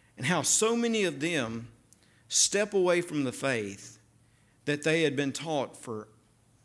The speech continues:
for years and years in the church life.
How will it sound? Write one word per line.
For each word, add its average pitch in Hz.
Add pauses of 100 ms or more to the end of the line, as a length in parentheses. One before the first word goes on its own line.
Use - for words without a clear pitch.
(120)
for 139
years 165
and 139
years 117 (120)
in 123
the 110
church 113
life. 87